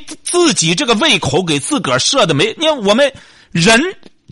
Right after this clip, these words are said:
整个世间的东西都是仿生的，仿照人的。人的胃是有底线的，东西很多，好东西很多，你到自助餐那儿，你能一口把这自助餐的东西都吃完吗？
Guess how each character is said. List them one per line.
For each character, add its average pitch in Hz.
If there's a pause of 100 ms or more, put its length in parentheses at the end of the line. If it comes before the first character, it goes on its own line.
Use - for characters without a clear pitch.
整 220
个 302
世 247
间 214
的 160
东 220
西 143
都 302
是 156
仿 92
生 190
的， 113
仿 120
照 180
人 101
的。 156 (340)
人 285
的 240 (100)
胃 277
是 131
有 110
底 85
线 170
的， 104
东 359
西 190
很 135
多， 233
好 180
东 285
西 233
很 143
多， 226 (260)
你 220
到 262
自 269
助 220
餐 233
那 226
儿， 185
你 190
能 262
一 254
口 190
把 175
这 196
自 202
助 180
餐 185
的 170
东 202
西 170
都 202
吃 185
完 135
吗？ 143